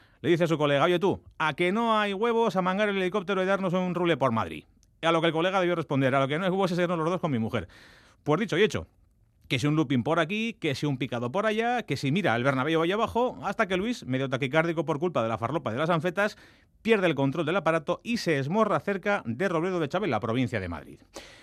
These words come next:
En fin, que además de destrozar unos tres millones de euros del erario público, que es lo que cuesta un Pegasus de estos, con esta hazaña, Luis también se ha cargado lo que le pudiese quedar de su carrera y probablemente la de su compañero de aventuras.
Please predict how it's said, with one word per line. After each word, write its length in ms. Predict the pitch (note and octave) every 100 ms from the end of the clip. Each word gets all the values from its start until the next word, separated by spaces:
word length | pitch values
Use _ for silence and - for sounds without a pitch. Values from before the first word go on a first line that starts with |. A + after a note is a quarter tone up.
| - - _ _ -
En 140 | E3+
fin, 220 | G3 A2
que 80 | D3+
además 220 | D#3+ G#3
de 80 | A3
destrozar 580 | G3+ G3+ F#3+ G#3 G3+ - -
unos 260 | E3 D#3+
tres 180 | G3 F#3+
millones 340 | F#3+ F#3+ F#3
de 80 | E3
euros 260 | F#3+ F#3 D#3+
del 340 | D#3 D3 D3
erario 280 | C#3+ E3 F3
público, 320 | G#3 G3 F3
que 80 | D#3+
es 40 | D#3
lo 60 |
que 80 | D3
cuesta 200 | D#3 D#3
un 60 | C#3+
Pegasus 360 | D#3 D#3 E3
de 80 | E3
estos, 300 | - F3+ -
con 220 | - B2
esta 300 | D3+ D3 D#3
hazaña, 480 | C#3 F3+ E3 D3 F#3+ B2
Luis 220 | D3 D#3
también 200 | D#3 D#3
se 80 | D#3+
ha 60 |
cargado 400 | C#3+ C#3 D#3 F#3+
lo 200 | B2 B2+
que 100 | A#2+
le 100 | B2+
pudiese 320 | A#2 B2+ D3+ D3+
quedar 240 | D3+ D3+
de 80 | A2+
su 120 | D#3
carrera 380 | F3 D3+ D#3 -
y 120 | G#3+
probablemente 640 | - D3 F3 F#3 D#3+ E3 F3
la 60 |
de 80 | D3
su 100 | B2
compañero 380 | G#2+ A2+ C3+ G#2
de 60 |
aventuras. 520 | F#2 A#2+ B3+ C#3+ -